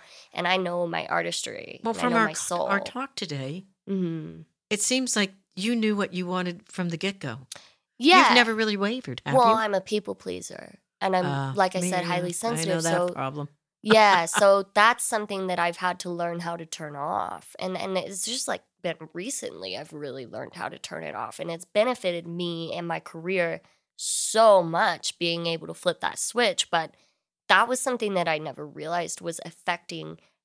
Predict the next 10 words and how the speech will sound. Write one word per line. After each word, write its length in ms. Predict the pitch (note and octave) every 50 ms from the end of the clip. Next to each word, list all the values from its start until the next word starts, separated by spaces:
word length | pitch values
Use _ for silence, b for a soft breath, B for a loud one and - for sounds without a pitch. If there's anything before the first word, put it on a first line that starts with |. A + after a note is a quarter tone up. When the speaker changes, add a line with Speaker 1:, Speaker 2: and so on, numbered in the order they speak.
| _ _
Speaker 1:
every 320 | C4 D4 C#4 A3 F#3+ F3
single 360 | E3 - - F#3+ F3+ E3 D3+ -
part 280 | _ - D#3+ D#3 - _ _ _ - _ _ -
of 340 | D#3 C#3 C3 D3 - -
me 400 | - E3+ E3 E3 D#3+ D#3+ E3 - -
and 120 | - -
my 140 | - - -
career. 480 | - - E3+ - - - - - - _ _
And, 260 | - E3+ D#3+ D#3 D3 - -
and 180 | E3+ E3 E3